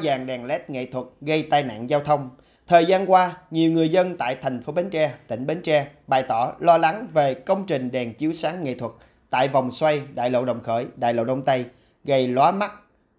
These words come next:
ảnh hưởng đến an toàn giao thông. Hệ thống đèn được xây dựng ngay giữa vòng xoay Đại lộ Đông Tây, thành phố Bến Tre. Theo anh Nguyễn Nhật Minh, bốn mươi tám tuổi, ngụ tỉnh Bến Tre, khoảng hơn một tháng qua,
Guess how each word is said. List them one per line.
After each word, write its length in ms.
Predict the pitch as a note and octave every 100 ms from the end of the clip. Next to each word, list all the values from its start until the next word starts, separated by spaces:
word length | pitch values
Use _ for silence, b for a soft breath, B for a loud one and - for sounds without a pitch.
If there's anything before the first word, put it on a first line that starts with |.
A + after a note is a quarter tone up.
| _
ảnh 160 | - D#3+
hưởng 240 | C3 C3+
đến 240 | E3 E3 -
an 180 | D#3 D3
toàn 180 | C#3+ A#2+ G#2+
giao 140 | C3
thông. 240 | C3+ C3 A#2 - _ _ b b b
Hệ 120 | D#3+
thống 240 | F3 F#3+ A#3+
đèn 240 | F3 D#3
được 200 | D3+ C#3+
xây 180 | - F#3
dựng 220 | C#3+ C3+ C3+
ngay 240 | D#3 D3
giữa 240 | B2+ A#2+ C#3
vòng 220 | C3 A#2+
xoay 300 | A2 D3 C3+ A#2+
Đại 180 | - A2+
lộ 100 | A#2
Đông 200 | A#2+ C3+
Tây, 200 | C#3 C3+ B2 -
thành 200 | B2 G#2
phố 80 | A#2
Bến 180 | B2+ D3
Tre. 220 | C#3+ C3 G#2 b b b b b -
Theo 140 | G3+
anh 260 | F#3+ F#3 D#3+
Nguyễn 320 | C3 D3+ G#3
Nhật 180 | D3 D#3+
Minh, 300 | E3 D#3 C3+
bốn 160 | D3 G3+
mươi 80 |
tám 220 | F3 D#3 G3
tuổi, 220 | G3 C3 C#3+
ngụ 220 | C3 A#2+
tỉnh 240 | B2 A#2+ C3+
Bến 140 | E3+ F3+
Tre, 220 | D#3 C#3+ b b b
khoảng 200 | - D3
hơn 220 | G3 F#3+
một 140 | D#3 -
tháng 240 | D#3+ G#3 F#3
qua, 200 | E3